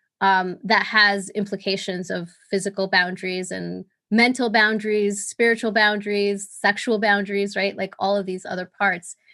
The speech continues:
So my, I guess my other question to you was, when we are looking to teach this to kids, right? And parents are like, "Okay, this sounds like,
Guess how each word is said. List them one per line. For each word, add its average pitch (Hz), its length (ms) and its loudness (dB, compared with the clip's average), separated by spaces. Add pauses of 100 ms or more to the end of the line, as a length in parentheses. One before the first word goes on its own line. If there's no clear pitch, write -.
(360)
So 311 300 6
my, 277 220 4
I 262 100 2
guess 392 200 0
my 392 120 6
other 294 160 4
question 247 360 2
to 240 120 -2
you 208 120 2
was, 196 300 2 (400)
when 285 640 4
we 240 580 -2 (120)
are 196 600 2 (640)
looking 226 520 0
to 214 120 -6
teach 196 300 -8
this 180 200 -12
to - 120 -10
kids, 185 560 -4 (120)
right? 190 320 2
And 196 260 -2
parents 220 720 0
are 190 200 2
like, 180 400 -2
"Okay, 202 260 0
this 190 240 -10
sounds 190 400 0
like, 180 260 -2